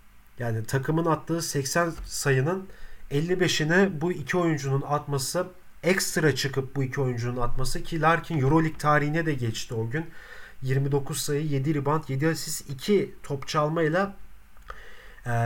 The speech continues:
verimlilik puanı kırk iki idi ki Euroleague Final Four tarihinde verimlilik puanı en yüksek oyuncu oldu tarih boyunca. Ve Mitsic'in, Larkin'in iyi oyunu, e, pi-, pota altında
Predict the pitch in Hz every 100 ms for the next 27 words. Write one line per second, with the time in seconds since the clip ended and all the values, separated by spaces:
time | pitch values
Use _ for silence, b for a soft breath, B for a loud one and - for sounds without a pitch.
0 | 120 113 135 151 165 196 196 170 156 170
1 | 202 190 190 - - 196 190 202 - 147
2 | 165 170 156 156 151 151 156 151 160 156
3 | 156 143 135 139 156 123 135 156 156 190
4 | - 165 151 160 185 - 160 196 190 -
5 | - 190 175 151 151 151 147 113 104 -
6 | - 131 127 117 - 117 110 110 165 196
7 | B B B B - 131 160 165 - -
8 | - 143 185 190 156 - 147 143 - b
9 | b b - 117 135 170 160 170 160 151
10 | 139 127 131 131 - - - 127 117 117
11 | - 151 139 - 165 170 196 196 190 185
12 | 190 180